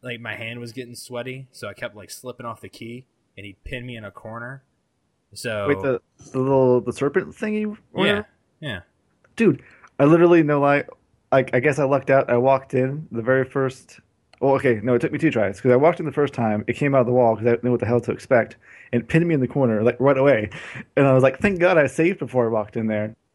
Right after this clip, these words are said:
Speaker 2: And then I walked in again, like, the, the second time, and it, like, it sp-, it started going in circles, so I just kinda walked in circles around with it, and it, then it died in, like, ten seconds, and I was like, "Well, that was easy." A lot easier than the first motherfucker.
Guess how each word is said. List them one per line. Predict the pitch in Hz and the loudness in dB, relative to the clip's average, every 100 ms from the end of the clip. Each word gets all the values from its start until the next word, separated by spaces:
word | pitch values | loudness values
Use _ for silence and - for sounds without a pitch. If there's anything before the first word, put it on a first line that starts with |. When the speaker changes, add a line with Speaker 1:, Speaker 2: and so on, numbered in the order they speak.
| - | -2
Speaker 2:
And | |
then | 135 | 2
I | 131 | 4
walked | 135 143 - | 4 0 2
in | 151 135 - | 0 0 -4
again, | - 139 151 127 123 - - - - - _ _ - | -2 2 2 2 -2 -8 -20 -16 -16 -16 _ _ -2
like, | 123 | -2
the, | 123 107 - | -2 -6 -8
the | 117 | -4
second | 135 139 | -2 0
time, | 180 175 190 196 - | 0 2 2 0 -2
and | 143 143 | 2 2
it, | - - | 0 -2
like, | 143 139 151 | 0 0 -2
it | - | -4
sp-, | 185 185 | 0 0
it | 143 | 2
started | 165 | 2
going | 160 170 | 2 0
in | 131 | 0
circles, | - 170 131 113 | 0 0 0 -2
so | - | 2
I | 131 | 0
just | 131 | 0
kinda | - 139 | -2 0
walked | 123 127 131 | 2 2 0
in | 120 | -6
circles | 135 131 135 113 | -2 -2 -2 -2
around | 110 120 123 | -2 0 0
with | 107 | -2
it, | 104 - | -4 -6
and | 113 | -2
it, | 113 113 | -2 0
then | 127 | 0
it | 120 | 2
died | 104 110 110 107 - | 2 2 2 0 -4
in, | 117 | 0
like, | 113 110 | 0 0
ten | - 110 | -2 -2
seconds, | 117 107 107 - | 0 -2 -2 -4
and | 107 | -2
I | |
was | 107 | -2
like, | 110 | 2
"Well, | 185 | 2
that | 202 185 | 4 4
was | 135 110 | 2 0
easy." | 107 107 107 _ | -2 -2 -8 _
A | 135 | 2
lot | 165 | 4
easier | 175 170 170 | 4 4 2
than | 139 | -2
the | |
first | 117 - - | -2 -4 -4
motherfucker. | 104 101 95 - | -6 -6 -10 -12